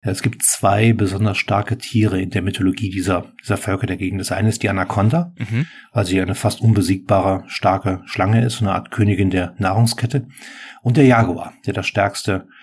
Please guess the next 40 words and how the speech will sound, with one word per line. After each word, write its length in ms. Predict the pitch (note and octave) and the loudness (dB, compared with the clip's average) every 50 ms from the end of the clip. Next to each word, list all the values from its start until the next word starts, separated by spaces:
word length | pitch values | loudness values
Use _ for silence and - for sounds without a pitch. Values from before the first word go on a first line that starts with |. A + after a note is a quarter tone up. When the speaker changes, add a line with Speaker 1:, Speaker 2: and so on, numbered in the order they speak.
| - - - - _ _ - | -20 -20 -20 -20 _ _ -14
Speaker 1:
Säugetier 540 | - - - F2 G#2+ G#2 G2+ F#2+ - - F2 F#2 | -8 -6 -2 0 2 2 2 2 0 -2 -2 -4
ist, 140 | - - | -4 -6
das 100 | - - | -8 -6
da 100 | - - F2 | -2 -2 -2
rumläuft 540 | - G#2 G2+ G2 G2 F#2+ G2+ G2+ - - - | -2 -2 -4 -4 -6 -6 -8 -8 -10 -10 -8
und, 300 | - G2 G2+ - - - | -8 -8 -10 -8 -6 -4
äh, 160 | F#2+ F#2 A2 - - - - - - _ | -4 -4 -6 -8 -12 -18 -20 -20 -8 _
vor 100 | - F#2+ | -2 -2
dem 100 | G2+ G2 | 0 0
man 100 | G2 F#2 | 0 0
auch, 240 | F#2 F#2+ F#2 - - G#2+ | -2 -4 -6 -6 -6 -4
man 140 | F#2+ F#2+ | -2 -2
auch 120 | F#2+ F#2 - | -2 -2 0
Angst 320 | - A2 A#2 A#2 - - | 2 2 2 2 0 -2
haben 240 | F#2+ F2 E2+ G2 G2 | -2 -2 -2 -2 -4
kann. 320 | - - F2+ F#2+ G#2+ A2+ - _ - - - - - - - - - - - - _ _ _ - | -4 -4 -2 -2 -2 -4 -4 _ -20 -20 -20 -20 -20 -20 -20 -20 -20 -20 -20 -20 _ _ _ 0
Ähm, 360 | A#2 A2 G#2+ G#2+ G#2+ G#2+ A2+ | 2 2 4 2 2 0 -2
es 160 | A2+ A2+ - | -2 0 0
hat 80 | C3 C#3 | 0 0
viele 220 | - - - C#3+ C#3+ | 2 2 4 6 8
mythologische 560 | C3+ B2+ B2 C3 A2+ A2+ A#2+ B2 A#2+ A#2 - F#2+ | 8 8 8 6 6 8 6 6 4 2 0 0
Bedeutungen, 480 | G2 F#2+ G#2+ F#2 G2+ A2 - G#2 F#2 | 0 0 0 2 2 2 2 0 0
die 60 | E2+ F2+ | 0 0
dann 120 | F#2 F2 | 0 0
daran 220 | G2 E2+ F2+ F#2 | 0 0 0 -2
angeknüpft 580 | - - G#2+ F#2 F2+ - - F2+ - - - - | -2 -2 -2 -2 -2 -4 -6 -6 -6 -8 -10 -8
sind. 380 | - - - F2+ - - - B2+ | -8 -8 -8 -8 -8 -8 -8 -8
Es 220 | G2+ F#2+ F#2 - | -8 -6 -6 -2
geht 140 | - A#2+ A2+ | -2 0 0
bis 180 | - G#2+ - - | 0 -2 -2 0
dahin, 380 | - G2 F2+ F2 G2+ G#2 G#2+ F#2+ | 0 0 2 2 2 2 2 2
dass 280 | G2 F#2+ - - - | 2 0 -2 -2 -4
die 400 | - - F#2 F#2 F#2+ F#2+ F#2+ F#2 - G2+ | -2 0 2 4 4 2 2 0 -2 -2
Jaguar-Schamanen, 1400 | F#2+ F#2+ G#2 G2+ F#2+ G2 F#2+ F2+ F2+ F2+ F2+ E2+ - - - F#2+ F2 F2 E2+ F2 G2+ A#2 A#2+ B2 A#2+ A#2 A2+ F#2+ | 0 2 2 4 4 2 2 2 2 0 -2 -4 -6 -4 -2 -2 -2 -2 0 2 4 4 6 6 6 6 6 4
das 180 | F2+ F2 - - | 2 -2 -6 -8
ist 180 | - - - | -10 -8 -6
dann 120 | F#2 E2+ F#2 | -6 -6 -4
so 120 | F#2 G2 | -6 -6
das 200 | G2 F#2+ - - | -6 -6 -2 0
Höchste 500 | G#2 G2+ G#2 - - - G2+ F#2+ - - | 0 0 0 0 0 -2 -2 -2 -2 -6